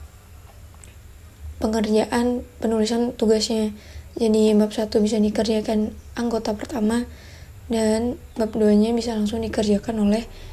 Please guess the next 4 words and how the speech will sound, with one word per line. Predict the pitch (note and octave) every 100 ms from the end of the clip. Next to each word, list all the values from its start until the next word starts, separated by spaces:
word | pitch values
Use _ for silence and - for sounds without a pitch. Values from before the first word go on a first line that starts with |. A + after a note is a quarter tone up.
| - -
anggota | A3 G#3 G#3+
kedua | G#3 G#3 A3 A3 G#3+ G#3+ -
gitu. | - - - A3+ G#3 - - - - - - - - -
Templatenya | A#3 A3+ A#3+ C4+ C4+ B3+ B3+ C4+